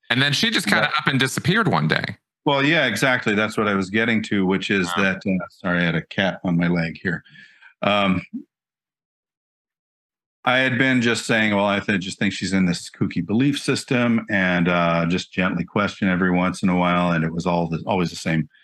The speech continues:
Speaker 2: response, said, "Okay." Well, it didn't seem like a threat. Just seemed, seemed like an annoyance. Until one day she was just gone.
Speaker 1: Right.
Speaker 2: Just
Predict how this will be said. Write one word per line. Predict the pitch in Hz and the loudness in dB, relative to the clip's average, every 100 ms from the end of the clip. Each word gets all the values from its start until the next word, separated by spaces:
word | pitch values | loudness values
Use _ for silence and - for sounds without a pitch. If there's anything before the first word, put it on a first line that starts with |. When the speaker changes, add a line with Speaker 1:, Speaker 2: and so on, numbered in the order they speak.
| _ _ - | _ _ -6
Speaker 2:
response, | 82 - 107 104 104 90 - - - _ _ _ - | -6 -2 0 2 2 0 -4 -12 -16 _ _ _ -4
said, | 98 | 0
"Okay." | 104 98 92 90 87 | 0 0 0 0 -2
Well, | - 104 101 | 0 0 0
it | 117 | 0
didn't | 143 156 | 0 0
seem | - 139 | 0 0
like | 120 104 | 2 0
a | 107 | -2
threat. | - 117 92 - - | -4 -2 -2 -4 -12
Just | 95 | -6
seemed, | - 107 - | 0 0 0
seemed | 113 95 | 0 2
like | 90 85 - _ - | 2 0 -4 _ -4
an | |
annoyance. | 85 85 90 90 71 65 - _ _ _ _ _ _ _ _ _ _ _ _ - | 0 2 2 2 -2 -8 -20 _ _ _ _ _ _ _ _ _ _ _ _ -2
Until | 127 113 135 | 0 2 2
one | 131 135 | 2 2
day | 120 | 2
she | 113 127 | 0 0
was | 120 | 0
just | 117 113 | 0 -4
gone. | - 110 - - _ _ _ _ | -2 -2 -2 -8 _ _ _ _
Speaker 1:
Right. | 107 98 95 | -2 2 2
Speaker 2:
Just | 92 | 0